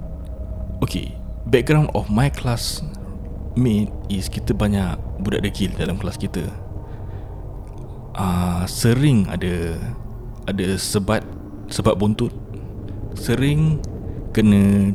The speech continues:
check up, spot check pasal ada orang curi duit ataupun curi barang, curi wallet. Sering kena tangkap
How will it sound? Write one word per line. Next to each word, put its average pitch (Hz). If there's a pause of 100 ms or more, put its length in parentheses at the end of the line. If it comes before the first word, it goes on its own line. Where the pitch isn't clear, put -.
check 107
up, 104 (400)
spot -
check 127 (640)
pasal 101
ada 92
orang 107
curi 101
duit 110 (480)
ataupun 101
curi 101
barang, 107
curi 104
wallet. 104 (1300)
Sering 127
kena 110
tangkap 107